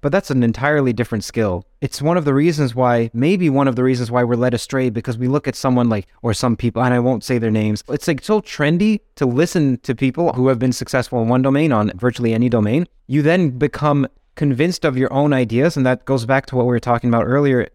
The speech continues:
Anastasia, with you saying how you have a great, you're a rarity. You're different in that you can understand your own motivations and feel as if the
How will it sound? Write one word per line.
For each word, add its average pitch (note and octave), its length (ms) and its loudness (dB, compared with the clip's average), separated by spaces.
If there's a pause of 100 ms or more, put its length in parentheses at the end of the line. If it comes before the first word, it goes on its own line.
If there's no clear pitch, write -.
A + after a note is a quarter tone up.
(120)
Anastasia, B2+ 480 0
with A2+ 200 -2
you A#2+ 120 2
saying A#2+ 320 0 (300)
how - 100 -6
you B2 220 -2
have A3 100 2
a C#3 60 0
great, B2+ 440 0
you're E3+ 220 2
a - 20 2
rarity. B2+ 580 0
You're D#3+ 140 2
different C3 360 0
in A2+ 80 2
that A2+ 300 -2
you A#2+ 160 -2
can G#2+ 380 0
understand C#3 520 2
your C3 100 4
own B2 140 2
motivations A#2+ 640 0 (220)
and A#2 120 -4
feel B2+ 200 2
as A#2 140 0
if - 180 -6 (200)
the A2 300 2